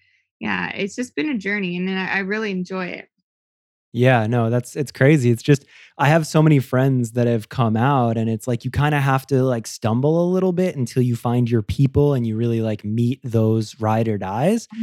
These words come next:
Speaker 2: So
Speaker 1: Mm-hmm.
Speaker 2: the fact that you were able to work with the people that you just listed so early on is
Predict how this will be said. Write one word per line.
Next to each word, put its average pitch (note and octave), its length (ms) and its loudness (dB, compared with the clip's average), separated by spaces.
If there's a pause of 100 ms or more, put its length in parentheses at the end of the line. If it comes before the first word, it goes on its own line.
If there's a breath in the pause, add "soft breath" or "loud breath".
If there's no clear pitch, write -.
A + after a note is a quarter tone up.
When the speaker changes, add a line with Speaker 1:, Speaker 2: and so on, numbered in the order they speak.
(160)
Speaker 2:
So F#3 140 -2
Speaker 1:
Mm-hmm. - 20 4
Speaker 2:
the C3 80 2
fact G#3 340 0
that B2+ 120 0
you C3 160 2
were B2 180 4
able D3 320 4
to A2+ 200 -2
work A#2+ 440 0
with A2+ 280 -4
the A2+ 100 -6
people B2 500 -2
that G#2+ 160 -2
you C3+ 160 4
just D3 260 0
listed G#2+ 480 -4
so C3+ 240 -4
early B2+ 320 0
on C3+ 220 0
is G#2+ 200 -4